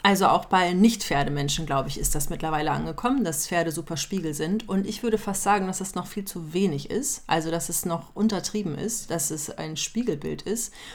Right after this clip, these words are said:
und dass es dem eigentlich überhaupt nicht gerecht wird,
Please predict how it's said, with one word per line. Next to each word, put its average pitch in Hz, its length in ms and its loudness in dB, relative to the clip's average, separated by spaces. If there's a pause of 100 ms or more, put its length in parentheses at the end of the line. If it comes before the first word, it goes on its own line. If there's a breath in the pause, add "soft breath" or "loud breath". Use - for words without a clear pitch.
(120 loud breath)
und 180 140 -2
dass 190 140 0
es 202 120 -2
dem 196 160 4
eigentlich 196 380 -2
überhaupt 185 400 -2
nicht 190 180 -4
gerecht 170 400 -4
wird, - 300 -6